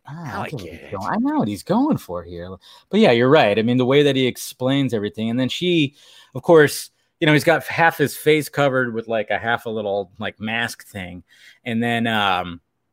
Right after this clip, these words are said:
Speaker 1: and then she, of course, wants to do the, it's the whole dramatic thing of, like, "I wanna see you, you know, I love you for you," this whole thing. And when she sees his full on face, of course, tears well up, all that stuff. I mean,
Speaker 2: She doesn't faint this time.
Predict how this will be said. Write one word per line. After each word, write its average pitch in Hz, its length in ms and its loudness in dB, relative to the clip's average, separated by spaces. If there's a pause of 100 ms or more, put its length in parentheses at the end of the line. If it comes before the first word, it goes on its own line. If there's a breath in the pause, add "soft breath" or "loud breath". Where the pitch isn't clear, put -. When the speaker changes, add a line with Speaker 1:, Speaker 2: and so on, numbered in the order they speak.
(420)
Speaker 1:
and 131 100 0
then 127 120 2
she, 156 160 0
of - 40 -2
course, 131 380 2
wants 123 220 -2
to 107 80 -14
do 120 100 -2
the, 117 140 0
it's 131 260 -6
the 135 100 0
whole 123 160 2
dramatic 110 460 0
thing 110 240 -2
of, 98 180 -6
like, 104 240 -10
"I 110 40 -8
wanna 107 240 -6
see - 180 -8
you, 107 300 -4
you 110 120 -4
know, 101 140 -4
I 104 140 -2
love 110 260 -4
you 117 180 -2
for 104 200 -10
you," 131 520 0
this 110 220 -6
whole 117 180 -2
thing. 120 280 -4
And 104 80 -4
when 98 80 -8
she - 120 -14
sees - 540 -6 (160 soft breath)
his 113 100 -12
full 127 180 0
on 120 180 0
face, 113 260 2
of - 60 -18
course, 131 240 0 (340 loud breath)
tears 160 340 4
well 143 300 6
up, 135 260 4
all 143 260 2
that 117 200 -2
stuff. 101 440 -8
I 101 40 -14
mean, 101 200 -10
Speaker 2:
She 190 100 -4
doesn't 277 280 0
faint 427 220 0
this 330 200 -4
time. 240 440 0